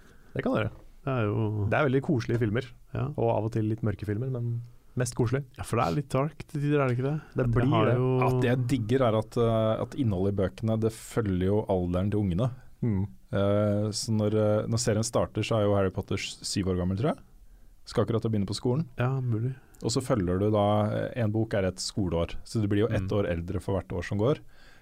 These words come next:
Speaker 3: Eh, og de blir jo, eh, mer og mer avanserte som mennesker. <laughs> Så mer, eh, voksne da, for hver bok som går, ikke sant?
Speaker 2: Ja.
Speaker 3: Ehm, og tematikken i bøkene endrer seg i takt med det.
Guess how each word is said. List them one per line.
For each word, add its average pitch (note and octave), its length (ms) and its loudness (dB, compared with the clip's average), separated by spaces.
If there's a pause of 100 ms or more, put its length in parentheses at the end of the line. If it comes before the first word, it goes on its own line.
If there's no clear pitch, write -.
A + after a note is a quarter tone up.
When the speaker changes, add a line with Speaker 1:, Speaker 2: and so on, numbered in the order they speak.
(120)
Speaker 3:
Eh, G2 340 2
og G2+ 120 -2
de G#2 80 2
blir G2 260 2
jo, G#2 260 2
eh, A2 380 -2
mer F#2+ 220 2
og F#2+ 60 0
mer F#2+ 200 0
avanserte F#2 680 -2
som G2+ 140 -2
mennesker. F#2 380 -2
<laughs> - 840 0
Så - 140 -2
mer, G2+ 160 2
eh, G2+ 640 0 (180)
voksne - 480 -4
da, D#3+ 100 0 (100)
for A#2+ 80 -2
hver A2 260 2
bok G#2 240 -4
som - 160 -4
går, C#3+ 240 2
ikke A#2 80 -6
sant? C#3 180 -4
Speaker 2:
Ja. B2 140 0 (160)
Speaker 3:
Ehm, A2 420 0 (300)
og B2+ 240 2
tematikken B2 640 -2
i G#2+ 40 2
bøkene G#2 340 -2
endrer E2+ 280 -2
seg F#2 180 -2
i F2+ 60 -6
takt - 280 -8
med F#2+ 80 -2
det. G2+ 100 -2